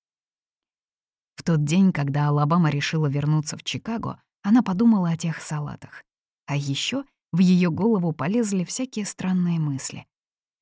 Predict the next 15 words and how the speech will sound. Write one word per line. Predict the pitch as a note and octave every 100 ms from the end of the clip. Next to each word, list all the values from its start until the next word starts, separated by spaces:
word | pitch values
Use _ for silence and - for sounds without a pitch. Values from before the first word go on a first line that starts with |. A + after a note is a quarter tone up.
| _ -
Робин | G3 A3+ A3
Синклер | G3+ - G3+ F3+ A#3 D4 A#3+ - _ _
только | - C4 A#3+
что | A3 -
сообщила | C4 A3+ G3 - C4 B3
о | G3+
своей | - G3 A3+
поездке | G#3+ G#3 G#3+ F#3 - - A2
в | B2+
город | F#3 C4+ F3 - _ -
ради | F#3+ G3 F3
какого-то | D#3+ G#3+ G#3+ G3
дела | D3+ F#3+ G#3+
с | G3
Холли, | - C4 D4+ E3 -